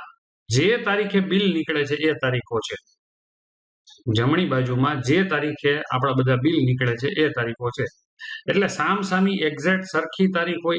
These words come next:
એવી એન્ટ્રીઓ હું કરી રહ્યો નથી. એકત્રીસ આઠે મને પૈસા મળ્યા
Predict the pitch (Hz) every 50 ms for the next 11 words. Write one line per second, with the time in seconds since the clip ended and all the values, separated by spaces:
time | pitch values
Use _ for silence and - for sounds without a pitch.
0 | - 147 156 160 160 147 139 139 135 127 131 135 143 143 131 127 135 139 131 135
1 | 131 127 131 123 120 120 117 113 127 127 127 - - _ _ _ _ _ _ _
2 | _ _ - _ _ _ _ _ _ _ _ _ _ - 131 - 175 165 - 180
3 | 180 175 151 156 165 160 170 175 160 160 160 165 - 151 151 151 151 160 156 160
4 | 180 185 180 143